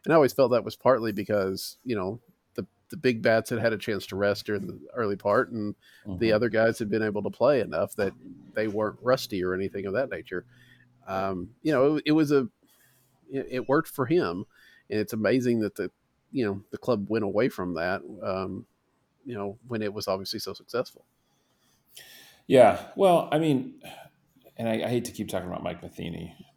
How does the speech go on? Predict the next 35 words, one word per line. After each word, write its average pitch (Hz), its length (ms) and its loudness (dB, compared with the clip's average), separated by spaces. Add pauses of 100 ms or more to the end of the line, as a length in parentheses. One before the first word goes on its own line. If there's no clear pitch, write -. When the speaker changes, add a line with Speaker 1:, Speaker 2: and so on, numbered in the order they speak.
(140)
Speaker 2:
um, 151 300 -6 (240)
Speaker 1:
<laughs> - 240 -12
Speaker 2:
but, 104 420 -2 (140)
you 143 100 2
know, 107 400 0
I 123 60 2
mean, 123 320 0
Mike 156 320 2
Matheny 107 580 0
really 98 500 2
m-, 104 320 -4
managed 104 520 0
scared - 640 -6 (100)
all 80 140 -8
the - 80 -20
time. - 400 -18
Speaker 1:
Mm-hmm. 95 240 -10 (380)
Speaker 2:
And, 90 360 -4
you 101 120 -4
know, 90 180 -6
he, 104 380 -8
he 104 480 -8
would 101 300 -4
get 117 200 0
his 98 300 -2
Mike's 98 400 -2
guys 87 500 -2
who 87 100 -10
he 87 120 -6
trusted. 85 500 -6
And 87 160 -6
once 98 200 -4
he 87 80 -8
trusted 87 440 -4
them, 80 220 -10